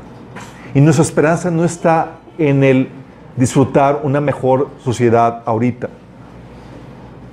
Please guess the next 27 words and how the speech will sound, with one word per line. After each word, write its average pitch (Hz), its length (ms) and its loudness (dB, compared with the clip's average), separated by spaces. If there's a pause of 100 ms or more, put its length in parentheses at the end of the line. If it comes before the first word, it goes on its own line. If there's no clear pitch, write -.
(760)
Nuestra 135 280 2
esperanza 139 300 2
no 139 80 0
está 139 420 -2 (1400)
en 135 140 4
ese 135 260 4
ideal 123 840 2
que 117 80 -6
te 113 140 -6
vende, 107 380 -2 (540)
que - 80 -6
te 123 80 0
vende, 110 320 2
que 110 200 -4
te 107 80 0
vende, 107 200 2 (100)
eh, 98 280 2
el 98 40 -2
socialismo. 110 460 -2 (1120)
Sabemos 123 340 0
que 139 80 0
ese 135 160 0
ideal 104 440 2 (1800)
va 123 60 0
a - 20 2
suceder 117 360 2
¿cuándo? 131 260 0